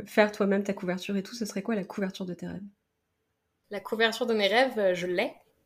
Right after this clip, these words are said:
Speaker 2: parce que c'est moi qui l'ai faite. <laughs> Ça, c'est un truc que j'ai pas encore annoncé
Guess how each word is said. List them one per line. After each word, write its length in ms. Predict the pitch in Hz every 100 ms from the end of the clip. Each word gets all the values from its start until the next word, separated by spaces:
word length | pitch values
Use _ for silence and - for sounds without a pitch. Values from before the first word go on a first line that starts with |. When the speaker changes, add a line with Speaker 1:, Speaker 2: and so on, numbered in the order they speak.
| -
Speaker 2:
parce 140 | 185
que 80 | -
c'est 120 | 180
moi 160 | 170 196
qui 140 | 262
l'ai 100 | 214
faite. 280 | - - 226
<laughs> 540 | - 277 302 285 254 - _ _ _ -
Ça, 40 | -
c'est 100 | 233
un 80 | 214
truc 200 | 277 269
que 100 | 233
j'ai 180 | 190
pas 220 | 185 262 269
encore 220 | 269 226
annoncé 500 | 208 202 - 220